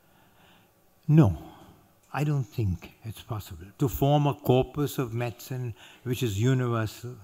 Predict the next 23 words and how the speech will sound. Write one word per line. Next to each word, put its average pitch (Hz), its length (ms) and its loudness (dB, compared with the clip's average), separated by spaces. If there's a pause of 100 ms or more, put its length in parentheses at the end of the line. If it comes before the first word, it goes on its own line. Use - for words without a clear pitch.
(120)
I 135 120 0
don't 131 180 0
think 123 320 -4
that's 123 220 -8
possible 104 520 -8
for 139 120 -4
several 170 380 -2
reasons, 110 520 -4 (760)
which 117 200 0
I 110 160 4
won't 104 360 2
go 98 140 0
into. 92 340 0 (1500)
Then 170 160 12
I 196 60 12
would 196 140 6
like 185 180 4
to 185 60 4
make 175 200 6 (400)
a 135 60 -4
couple 180 320 -4
of 180 80 -4
statements. - 840 -6